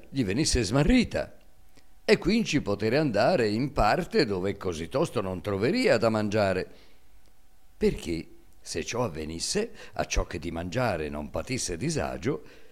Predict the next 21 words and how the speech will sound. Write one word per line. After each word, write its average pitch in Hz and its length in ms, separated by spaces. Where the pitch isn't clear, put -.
seco - 380
pensò 131 440
di 131 140
portare 101 560
tre 85 300
pani, 67 680
avvisando 95 520
che 104 140
dell'acqua, 82 540
come 69 300
che 80 180
ella 69 200
gli 67 200
piacesse 71 640
poco, - 540
troverebbe 69 560
in 64 100
ogni 78 220
parte 62 520
da 71 120
bere. 69 440